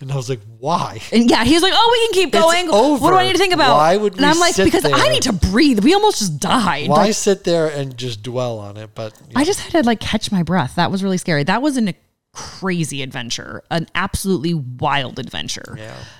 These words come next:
Speaker 2: that I, like, deserve all the brownie points in the world looking back at it.
Speaker 1: You set that whole
Speaker 2: I
Speaker 1: thing
Speaker 2: set
Speaker 1: up
Speaker 2: the whole darn thing up.
Speaker 1: and
Speaker 2: I
Speaker 1: that
Speaker 2: was,
Speaker 1: was
Speaker 2: like,
Speaker 1: amazing.
Speaker 2: our planner, and
Speaker 1: You killed it.
Speaker 2: Yeah.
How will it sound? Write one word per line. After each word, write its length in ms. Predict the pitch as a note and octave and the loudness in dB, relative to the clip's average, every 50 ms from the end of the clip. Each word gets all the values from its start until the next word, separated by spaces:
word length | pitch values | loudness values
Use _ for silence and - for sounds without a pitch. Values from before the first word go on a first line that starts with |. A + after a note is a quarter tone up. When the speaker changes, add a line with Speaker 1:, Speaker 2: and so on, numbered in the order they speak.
| _ - - - | _ -20 -8 -2
Speaker 2:
that 380 | - E3+ D#3+ D#3+ D#3 D#3 - - _ _ - | 0 2 2 2 2 2 0 -2 _ _ -4
I, 420 | F3 E3 F3 A3 D4+ G4 G#4+ F#4+ - - _ _ _ _ _ | -2 0 2 2 2 2 0 -2 -4 -6 _ _ _ _ _
like, 320 | - G3 F#3+ F3 E3 C3+ - | -2 0 0 0 0 -2 -4
deserve 460 | F3 E3 D3 D3 E3+ D#3+ D#3+ D#3 C3+ - - | -6 -6 -4 -4 -2 -2 -2 -4 -6 -8 -6
all 200 | - D#3 D#3+ E3+ | -4 -2 0 0
the 80 | E3 E3 | 0 0
brownie 300 | C#3+ D3+ D3 D3+ D3+ C#3+ | -2 -2 -4 -4 -6 -8
points 280 | B2 - D3+ C#3+ - - | -8 -8 -8 -8 -8 -10
in 60 | C3+ | -12
the 60 | C3 | -12
world 260 | - B2+ C3 A#2+ A#2 | -10 -8 -8 -8 -8
looking 240 | C3+ C3+ - D3+ C#3 | -8 -10 -10 -8 -8
back 240 | A2 - - C#3+ - | -6 -6 -6 -2 -2
at 160 | F3 F3 F#3+ | 0 2 2
it. 200 | G3+ G#3+ - - - | 2 0 0 -2 -6
Speaker 1:
You 200 | B2 C3 D3 F3 | -12 -10 -10 -8
set 320 | - - - F3 - - - | -6 -4 -4 -6 -6 -6 -8
that 180 | A#2 A2 F#2+ | -10 -10 -10
whole 220 | - A#2 A#2+ B2 B2 | -12 -12 -10 -4 -2
Speaker 2:
I 100 | - - | -2 -2
Speaker 1:
thing 100 | - - | -2 -4
Speaker 2:
set 60 | - A2+ | -6 -4
Speaker 1:
up 40 | - | -2
Speaker 2:
the 100 | G#3 D3+ | -2 -2
whole 320 | - - - G#3+ G#3+ A3+ | -4 -4 -4 -4 -2 0
darn 260 | G#3 A3+ G#3 G3+ G3 | 0 0 0 0 -2
thing 280 | - - G3+ F#3+ F3+ D#3+ | -4 -2 -2 -2 -2 -2
up. 200 | A#2+ G3 F#3+ A#2 | -2 -4 -4 -4
Speaker 1:
and 100 | A#2 A#2 | -4 -4
Speaker 2:
I 120 | F3+ G3 | -2 0
Speaker 1:
that 40 | A3 | 0
Speaker 2:
was, 120 | B3 C4 - | 0 -2 0
Speaker 1:
was 60 | - | 0
Speaker 2:
like, 220 | A3 G#3+ G#3 G3 | 2 2 2 0
Speaker 1:
amazing. 920 | A#2+ A2+ A2 A2 A2 A2 A2 A2 A2+ A2+ A2+ G2+ - - - A#2+ A2+ G#2 - | -2 -8 -10 -12 -16 -16 -16 -16 -14 -14 -14 -16 -16 -18 -20 -20 -18 -10 -4
Speaker 2:
our 160 | F3 F3 E3 | -4 -2 -2
planner, 760 | - - - - F3 F3 G3 G#3 F#3 A#2+ D#2+ E2+ A#2+ D3 - - - | -2 -2 -2 -2 -2 0 0 0 -2 -2 -4 -6 -6 -8 -8 -6 -4
and 520 | D3+ D#3 D3+ D3 D3 D3+ D3+ D#3 D#3+ C#3+ _ _ _ _ _ _ _ _ _ _ _ _ _ _ _ _ _ _ _ _ _ _ _ _ _ | -2 -2 -2 -2 -2 -4 -4 -6 -6 -8 _ _ _ _ _ _ _ _ _ _ _ _ _ _ _ _ _ _ _ _ _ _ _ _ _
Speaker 1:
You 120 | C#3 C#3+ C#3 | -20 -20 -20
killed 400 | - - - B2 B2+ B2+ A#2 G#2 | -16 -14 -12 -10 -10 -12 -12 -16
it. 160 | - - - - | -20 -18 -14 -10
Speaker 2:
Yeah. 600 | F3 D3+ F#3+ C4+ D#4+ D4+ A3 E3+ B2+ F2 - | -6 -2 -2 0 0 2 0 0 -2 -4 -6